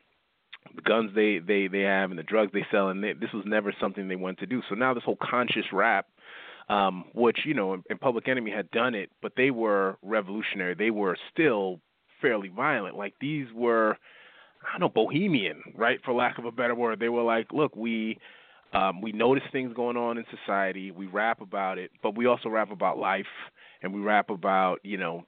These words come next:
things we do every day, which is trying to get better at, you know, relationships, women.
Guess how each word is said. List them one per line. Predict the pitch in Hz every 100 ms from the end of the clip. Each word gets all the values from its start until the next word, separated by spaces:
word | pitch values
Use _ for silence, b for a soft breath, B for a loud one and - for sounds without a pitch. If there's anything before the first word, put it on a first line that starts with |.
| -
things | 107 98
we |
do | 101 107
every | 104 101
day, | 98 101 101 101
which | 98 -
is | 95 -
trying | 101 104
to |
get | 95 98
better | 107 101 101 98 98 B B B -
at, | 98 98 -
you | 110
know, | 95 87
relationships, | 95 107 104 107 - 101 98 - - B B -
women. | 107 110 107 107 104 101 101 101